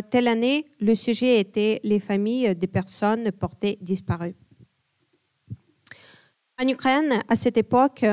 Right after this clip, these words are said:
on, euh, dénombrait quatre cents, euh, cinq cents personnes, euh, portées disparues dans la région de Donbass. La législation ukrainienne,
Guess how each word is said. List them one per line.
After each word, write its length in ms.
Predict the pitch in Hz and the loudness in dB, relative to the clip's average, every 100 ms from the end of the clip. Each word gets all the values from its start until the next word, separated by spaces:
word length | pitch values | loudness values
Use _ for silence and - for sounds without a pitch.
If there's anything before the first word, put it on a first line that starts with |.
| 220 | 0
on, 280 | - 226 226 - | 2 4 4 2
euh, 280 | 214 208 202 | 2 4 4
dénombrait 800 | 190 233 220 208 175 220 269 269 _ _ | 4 4 4 2 0 2 2 0 _ _
quatre 320 | 220 220 220 | -2 0 -2
cents, 280 | 196 - 214 | -4 -4 0
euh, 380 | 214 208 202 202 - | 2 4 4 2 -2
cinq 340 | 214 247 254 - | -4 0 0 -2
cents 260 | 233 220 | 0 0
personnes, 800 | 220 214 - - 208 208 202 202 - _ - | 0 -4 -6 0 0 2 0 -4 -6 _ -4
euh, 300 | 196 190 185 | 0 2 0
portées 360 | 190 202 - 220 | 0 -2 0 0
disparues 500 | 185 - 196 208 247 | 0 -6 -2 0 0
dans 140 | 226 | 0
la 140 | 190 170 | -2 -2
région 360 | 180 180 208 | -4 -2 -4
de 120 | 190 | -4
Donbass. 560 | 180 185 170 175 185 - 202 _ _ _ _ _ _ _ _ _ _ _ _ _ _ _ _ _ _ _ _ - | -2 -4 -4 -10 -14 -16 -18 _ _ _ _ _ _ _ _ _ _ _ _ _ _ _ _ _ _ _ _ 0
La 340 | 226 233 233 | 4 6 4
législation 880 | 233 247 262 240 240 233 - 262 262 | 4 2 2 2 2 0 2 2 2
ukrainienne, 560 | - - 220 214 247 311 | -4 -4 0 2 2 0